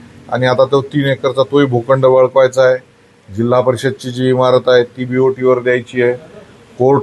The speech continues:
कवठ्याला वा-, नेलेला आहे, त्या कोर्टाची इमारत व त्याच्या पाठीमागचं जी काय मुलींची शाळा आहे तिथंही बीओटी करायची आहे. मल्टीपर्पज सारखी शंभर वर्ष जुनी शाळा, ती शाळासुद्धा जिल्हा परिषदची महानगरपालिकेकडे हँडओव्हर केलेली आहे. तर सत्तेच्या माध्यमातनं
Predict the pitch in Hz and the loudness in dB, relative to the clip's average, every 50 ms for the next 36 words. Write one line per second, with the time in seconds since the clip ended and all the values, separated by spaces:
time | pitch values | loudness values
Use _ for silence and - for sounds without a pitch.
0 | - - 135 135 135 131 131 131 135 135 131 127 127 127 123 123 123 123 120 120 | -2 -2 0 0 0 0 0 2 2 2 4 4 4 4 4 4 4 4 4 2
1 | 120 120 120 117 117 117 117 113 113 120 120 120 123 123 123 123 120 120 120 120 | 2 2 2 2 2 0 0 -2 -4 -6 -4 -4 -2 0 0 2 0 0 0 -4
2 | - _ _ _ _ _ _ _ - 110 - - 123 123 120 117 123 135 127 113 | -10 _ _ _ _ _ _ _ -10 -10 -6 -2 -2 -2 0 2 2 0 0 0
3 | 127 131 127 127 131 131 139 135 143 135 123 131 123 131 131 120 127 127 123 127 | -2 -6 -4 0 0 0 0 -2 -4 -10 -12 -8 -6 -6 -2 0 0 -2 -2 -2
4 | 123 127 123 120 123 127 127 127 127 131 127 120 113 - - - - - - - | -4 -4 -6 -6 -6 -6 -2 2 2 2 2 2 -2 -4 -12 -20 -20 -20 -20 -20
5 | - - 117 117 127 123 120 120 123 123 127 131 127 120 123 110 127 123 120 120 | -16 -8 -2 0 0 0 2 0 0 0 0 0 -2 -4 -6 -4 -2 0 2 2
6 | 117 113 107 117 120 - 139 139 135 127 131 135 131 131 127 117 131 127 131 131 | 2 0 -2 -4 -6 -2 -2 -2 -2 0 0 0 -2 -2 -4 -2 0 2 2 2
7 | 127 - 147 143 135 131 135 143 143 165 170 165 165 160 156 165 165 165 - 156 | 0 -2 -6 -4 -2 0 0 0 0 0 0 2 2 2 2 0 -2 0 0 0
8 | 147 147 147 165 165 160 156 - _ _ _ _ _ _ - 135 143 151 165 160 | 0 0 0 0 0 0 -2 -6 _ _ _ _ _ _ -6 -4 -2 2 2 4
9 | 165 160 - - 151 139 147 147 147 135 117 - 123 117 110 98 - - _ _ | 4 2 2 0 -4 -6 -6 -6 -8 -6 -4 -2 0 0 0 0 -2 -8 _ _
10 | _ _ _ _ _ _ _ - 156 139 - 151 143 143 151 160 156 151 156 151 | _ _ _ _ _ _ _ -12 -10 -4 -2 0 2 4 4 2 2 0 -2 -4
11 | 147 151 165 156 147 151 151 156 147 151 143 139 151 143 - - 143 143 139 139 | -2 2 2 2 2 2 0 0 0 0 -2 -6 -6 -12 -10 -6 -4 -2 -2 -2
12 | 143 143 139 139 131 139 139 139 135 131 139 135 127 117 113 117 123 127 127 120 | -2 -2 -2 -2 0 0 0 0 0 -2 0 0 0 0 0 0 2 0 0 0
13 | - - 123 123 127 123 117 107 113 - - _ - - - - - - - 156 | -4 -6 -4 -4 0 0 0 0 -2 -4 -10 _ -20 -20 -20 -20 -20 -20 -20 -8
14 | - - 143 - - 160 151 - 160 147 143 135 131 123 123 143 143 143 143 135 | -2 -2 -2 -2 -2 -4 -2 0 0 0 0 -2 -2 -2 0 0 0 2 0 -2
15 | - - 117 | -4 -6 -6